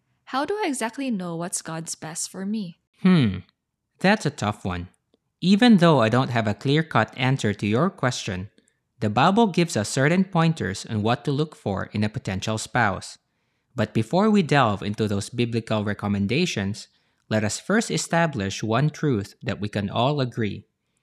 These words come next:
Speaker 2: and that is, marriage is not for everyone. Paul tells us in First Corinthians chapter seven, verse seven, that God gives the gift of the single life to some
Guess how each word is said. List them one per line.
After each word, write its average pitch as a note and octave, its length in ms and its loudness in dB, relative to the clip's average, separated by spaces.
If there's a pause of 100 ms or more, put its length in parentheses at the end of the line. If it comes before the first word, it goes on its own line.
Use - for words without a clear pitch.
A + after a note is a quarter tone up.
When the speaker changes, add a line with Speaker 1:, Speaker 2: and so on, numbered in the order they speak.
(120)
Speaker 2:
and G#2+ 120 0
that G#2+ 240 2
is, G2+ 300 -6 (260)
marriage D3 640 2
is A2+ 220 -4
not A#2 160 0
for G#2+ 180 -4
everyone. G2 520 -2 (580)
Paul G#3+ 300 4
tells F3+ 380 0
us G2+ 220 -2
in G#2 160 -2
First E3 360 -2
Corinthians E3+ 640 0 (120)
chapter C#3+ 380 -2
seven, B2 480 0
verse A2 220 -2
seven, A#2 460 -4 (460)
that G#2+ 220 -4
God E3 360 4
gives B2 420 2
the A#2 200 -4
gift A#2 240 -4
of A#2 160 -4
the A2 120 0
single F#3 400 0
life D#3 340 2
to D3 80 -2
some A2 480 0